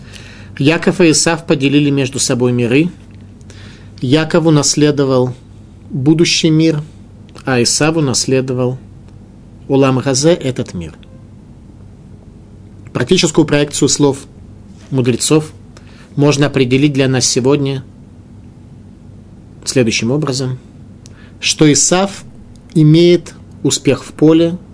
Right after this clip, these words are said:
а Яков только в доме учения. Другими словами, что еврей, имея успех в поле, к удовлетворению не придёт.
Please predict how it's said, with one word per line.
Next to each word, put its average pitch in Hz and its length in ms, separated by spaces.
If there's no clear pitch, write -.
а 117 120
Яков 156 280
только 131 260
в 113 40
доме 110 220
учения. 82 480
Другими 139 280
словами, 170 400
что 139 440
еврей, 156 720
имея 160 420
успех 143 520
в - 120
поле, 143 540
к - 60
удовлетворению 139 640
не 123 100
придёт. 101 340